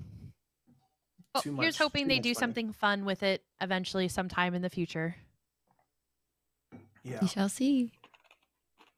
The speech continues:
Speaker 1: Gonna get the first time we see some excavators out there and they're tearing it down, everybody's gonna cry. I'll cry. That's,
Speaker 2: Yeah.
Speaker 1: that's so depressing.
Speaker 3: <laughs>
Speaker 1: So depressing. Um,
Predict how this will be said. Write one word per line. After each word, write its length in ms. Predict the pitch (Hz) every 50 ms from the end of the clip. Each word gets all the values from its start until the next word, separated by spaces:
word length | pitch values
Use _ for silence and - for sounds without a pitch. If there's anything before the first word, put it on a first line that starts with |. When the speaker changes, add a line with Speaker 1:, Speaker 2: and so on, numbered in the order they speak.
| _ _ _ _ _ -
Speaker 1:
Gonna 100 | 262 226
get 160 | 220 262 220
the 100 | 208 226
first 340 | 208 - 262 226 240 - -
time 260 | - 208 190 196 202
we 100 | 202 202
see 180 | 196 - - 202
some 160 | - - 185 -
excavators 640 | - 175 - - - 202 175 185 180 180 180 180
out 180 | 180 175 175 -
there 120 | 185 180
and 100 | 180 175
they're 100 | 170 165
tearing 380 | 165 - - 175 170 170 170 165
it 80 | 165 156
down, 440 | 156 147 151 156 156 160 165 165 165 - - - - - _ _ _ _ _ _ -
everybody's 340 | 175 175 196 185 175 165 170
gonna 160 | 165 156 165
cry. 500 | - - - 180 170 170 180 196 190 - - _ _ _ _ _ _ _ _ _ -
I'll 80 | - 156
cry. 300 | - - - - - - - _ -
That's, 140 | - 170 -
Speaker 2:
Yeah. 80 | 117 -
Speaker 1:
that's 180 | 180 160 -
so 200 | - - 226 196
depressing. 520 | 151 147 - - - - - - 247 190 - - _ _ _ -
Speaker 3:
<laughs> 880 | 208 - - 190 185 - 220 190 - 226 190 - - 214 - - 254 - - - _ _ _ _ _ _ _ _ _ _ _ _ - - - - - - - -
Speaker 1:
So 280 | - - - - 302 262
depressing. 560 | 247 226 - 202 180 180 - 165 156 165 175 _ _ _ _ _ _ _ _ - -
Um, 320 | 220 214 208 202 202 196